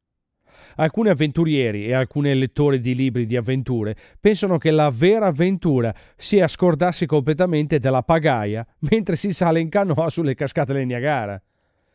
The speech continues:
È questo il modo in cui affrontano le cose, sapete? Ma è vero? Il buffo è che non mi sono mai divertito a farlo.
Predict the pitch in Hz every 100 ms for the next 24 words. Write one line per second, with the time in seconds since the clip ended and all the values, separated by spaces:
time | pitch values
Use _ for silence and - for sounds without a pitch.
0 | _ _ _ _ - 175 - 240 - 147
1 | 131 139 143 165 190 202 196 180 180 143
2 | 131 - 160 165 156 202 208 190 - 170
3 | 92 98 - - 214 208 117 214 _ _
4 | _ _ _ _ _ _ 131 160 180 190
5 | 196 240 - _ _ _ _ _ _ _
6 | _ _ 151 156 143 190 - 139 139 151
7 | 156 160 175 190 151 139 147 170 180 175
8 | 175 156 151 135 80 87